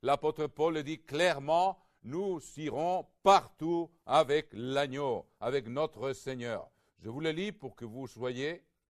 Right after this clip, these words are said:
convaincus et que vous voyez que ces paroles sont bien basées sur la révélation des dieux. Lisez avec moi pour un moment pour confirmer le fait que nous descendrons avec le Christ,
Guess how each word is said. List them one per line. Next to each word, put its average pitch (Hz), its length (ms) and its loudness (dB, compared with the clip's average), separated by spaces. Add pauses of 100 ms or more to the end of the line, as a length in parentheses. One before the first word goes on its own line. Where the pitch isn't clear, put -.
(120)
convaincus 147 720 -6 (340)
et 92 100 -16
que - 140 -14
vous 107 120 -10
voyez 139 340 -2
que 131 360 -4
ces 117 160 -8
paroles 139 580 2 (140)
sont 104 240 -16
bien 139 320 -8
basées 127 640 -2 (400)
sur 113 260 -12
la 107 120 -4
révélation 123 920 -6
des 113 200 -8
dieux. 107 420 -6 (520)
Lisez 113 360 -8
avec 135 260 -2
moi 160 500 -2
pour 107 160 -8
un 123 80 -4
moment 135 380 -2
pour - 220 -14
confirmer 123 440 -10
le 117 100 -6
fait 143 260 -8
que 127 120 -14
nous 131 260 -12
descendrons 123 800 -10
avec 123 300 -8
le 120 140 -8
Christ, 151 520 -12